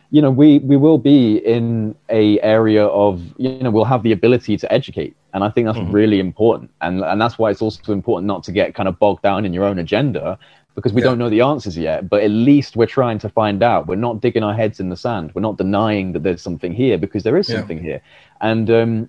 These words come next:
Speaker 1: so, you know, as transparency goes on, which it will, absolutely will, um,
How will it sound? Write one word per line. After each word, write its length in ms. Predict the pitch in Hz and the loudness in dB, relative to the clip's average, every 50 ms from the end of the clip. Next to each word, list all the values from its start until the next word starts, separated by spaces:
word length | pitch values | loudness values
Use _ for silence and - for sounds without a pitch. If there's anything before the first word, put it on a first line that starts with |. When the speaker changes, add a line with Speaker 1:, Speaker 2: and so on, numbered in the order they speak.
| _ _ | _ _
Speaker 1:
so, 200 | - - 127 127 | -6 -2 0 2
you 200 | 127 98 123 147 151 | 2 2 2 2 0
know, 140 | 120 95 - - | 0 -2 -2 -2
as 240 | 120 139 160 143 - | 0 0 0 -2 -4
transparency 720 | - - 147 127 117 - - - 131 123 113 98 - 104 | -4 -4 -4 -4 -4 -6 -6 -4 -4 -4 -4 -4 -6 -4
goes 280 | - 104 98 98 90 | -2 0 0 0 0
on, 180 | 113 127 113 90 | 0 -2 -2 -4
which 180 | 87 92 - 104 | -6 -6 -6 -4
it 40 | 87 | 0
will, 300 | 104 131 92 76 80 80 - | 2 2 2 0 -2 -6 -6
absolutely 440 | 120 - - - - 98 92 85 87 | -8 -8 -8 -8 -6 -4 -4 -2 -2
will, 400 | 85 104 127 98 76 80 87 92 - | 0 2 2 2 2 -2 -4 -4 -2
um, 360 | 98 92 90 87 87 85 | 0 0 0 0 -2 -6